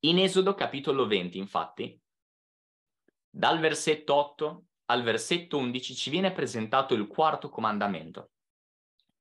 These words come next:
che ci dice: "Ricordati del giorno di sabato per santificarlo."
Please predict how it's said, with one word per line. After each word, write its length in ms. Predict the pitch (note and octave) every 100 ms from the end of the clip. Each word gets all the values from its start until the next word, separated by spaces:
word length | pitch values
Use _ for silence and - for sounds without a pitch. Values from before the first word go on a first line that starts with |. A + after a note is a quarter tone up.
| _
che 120 | - D#3+
ci 140 | F#3
dice: 460 | A#2+ - - - _ _ _ _ _ _ _ _
"Ricordati 1160 | G#2 A#2 C3 D#3 A3 F3+ A2+ D2+ - F#2+ D3+ _ _ _ _ _ _
del 520 | - G#2 C3+ B2+ A2
giorno 640 | F#2 B2 D#3 E3 E3+ F3 F3+
di 260 | D3 B2+
sabato 960 | G2+ - - F3+ G#2+ E2+ - D#2+ - - _ _ _ _ _
per 260 | A2+ F#2+
santificarlo." 1080 | F#2+ - A2 A2 G2+ A2 - E2+ D#2+ D2 -